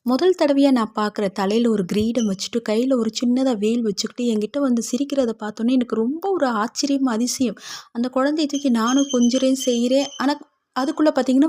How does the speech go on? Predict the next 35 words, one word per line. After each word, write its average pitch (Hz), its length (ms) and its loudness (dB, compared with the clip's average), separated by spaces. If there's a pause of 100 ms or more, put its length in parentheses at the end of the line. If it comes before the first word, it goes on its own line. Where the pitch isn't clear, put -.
விடிஞ்சிருச்சு. 269 560 2 (600)
சரி 370 280 2
விடிஞ்சிருச்சு, 339 520 2
என்னவா 302 360 4
இருக்கும்? 277 220 0
தலையில 277 320 2
கிரீடம் 277 420 2
இருக்கு, 277 320 -2
கையில 269 260 2
ஒரு 247 140 2
வேல் 254 300 0
இருக்கு. 254 440 0
அப்ப 214 220 -6
பார்த்தா 233 280 -8
முருகர் 254 340 2
என் 208 220 0
கனவுல 220 320 -2
வந்தாருங்க. 208 520 -2
எனக்கு 190 280 -4
அப்படியே 311 460 0 (400)
நம்பவே 254 580 0 (100)
முடியல. 254 440 2
"நான் 196 240 -2
இருக்கிறேன்ற, 285 880 0
நான் 208 220 0
இருக்கிறேன், 247 500 0
பயப்படாத, 226 540 -2
அழுகாதன்ற" 254 720 0
மாதிரி 247 400 0 (360)
முருகர் 302 340 0
வந்து 262 240 2
சொன்ன 226 320 0
மாதிரி 285 300 2
எனக்கு 226 320 0
ஒரு 220 160 2